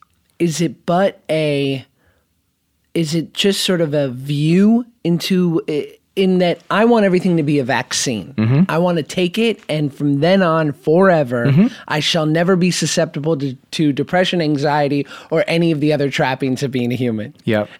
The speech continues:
Speaker 1: And I said, "My suspicion is, is that it's but a momentary reprieve,
Speaker 2: Mm-hmm.
Speaker 1: that it kinda shows you what's possible,
Speaker 2: Mm-hmm.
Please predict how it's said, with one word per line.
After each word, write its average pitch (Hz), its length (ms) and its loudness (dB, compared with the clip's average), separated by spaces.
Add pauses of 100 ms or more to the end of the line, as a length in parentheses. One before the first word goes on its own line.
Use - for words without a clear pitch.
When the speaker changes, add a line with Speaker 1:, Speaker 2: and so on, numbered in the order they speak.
(120)
Speaker 1:
And 151 600 0 (300)
I 160 140 -2
said, 160 320 0
"My 156 320 0
suspicion 185 760 0
is, 160 340 0
is 165 200 0
that 156 240 0
it's 151 220 -4
but 156 460 -2
a 156 80 0
momentary 160 800 2
reprieve, 127 720 -4
Speaker 2:
Mm-hmm. 147 200 2
Speaker 1:
that 165 100 2
it 151 80 -2
kinda 160 200 -2
shows 175 440 2
you 190 160 2
what's 190 220 0
possible, 180 720 0
Speaker 2:
Mm-hmm. 135 180 2